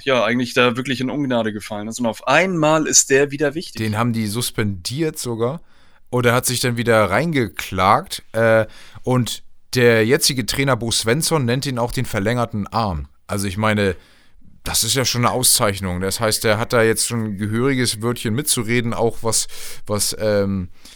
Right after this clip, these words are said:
Speaker 2: Aufstellung, Taktik et cetera angeht, scheint er mit dem Trainer zusammen auch, ähm, sich abzustimmen. Also zumindest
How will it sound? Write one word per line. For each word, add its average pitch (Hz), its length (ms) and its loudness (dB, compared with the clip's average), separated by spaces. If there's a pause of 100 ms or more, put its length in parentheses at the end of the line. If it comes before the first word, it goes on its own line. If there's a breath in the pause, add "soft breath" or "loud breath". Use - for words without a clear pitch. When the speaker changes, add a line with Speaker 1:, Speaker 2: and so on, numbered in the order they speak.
(600 loud breath)
Speaker 2:
Aufstellung, 110 600 -4
Taktik 120 340 -4
et 107 100 -6
cetera 113 320 -4
angeht, 107 380 -4
scheint 113 260 -4
er 113 60 -2
mit 113 160 -6
dem 110 120 -6
Trainer 110 540 -4 (100)
zusammen 110 480 -4
auch, 104 440 -4 (260)
ähm, 101 340 -2
sich 104 220 -6
abzustimmen. - 680 -2 (340 soft breath)
Also 110 180 -4
zumindest 113 560 -2